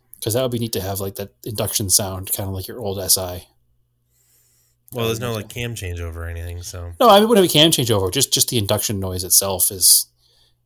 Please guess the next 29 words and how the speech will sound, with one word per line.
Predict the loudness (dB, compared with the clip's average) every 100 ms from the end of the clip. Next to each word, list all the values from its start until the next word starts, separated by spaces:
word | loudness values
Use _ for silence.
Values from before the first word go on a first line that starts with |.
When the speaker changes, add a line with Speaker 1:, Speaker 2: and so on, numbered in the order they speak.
| _
Speaker 1:
it, | -10 -6
it's, | -4 -4 -4
I |
think | 0 0
it's | 2
better | 4 6
for | 4 2
a |
driver | 2 2 4 2
than | 0 -4 -8 -6
a |
loud | 0 0
exhaust, | 2 0 0 0 -2 -2
you | -8
know, | -8
'cause | -6 -8
you | -8
can |
hear | -6 -6 -6
it |
more | -8 -12
when | -12
you're | -10
using | -8 -8
the |
car. | -8 -10 -10 -16 _ _ -18 -18 -20 -20 _ _
But | -18 -18 _ -20 _ _ _ _ _ _ _ _ _ _ _ _ _ _ _ _ _
Speaker 2:
Yeah, | -2 -2 0
so | -2 0 0 -2